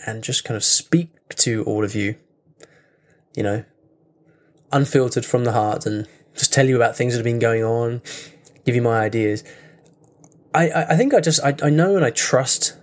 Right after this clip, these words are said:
that, um, it forms a connection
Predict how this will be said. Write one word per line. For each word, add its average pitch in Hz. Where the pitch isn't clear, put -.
that, 120
um, 98
it 143
forms 156
a 135
connection 131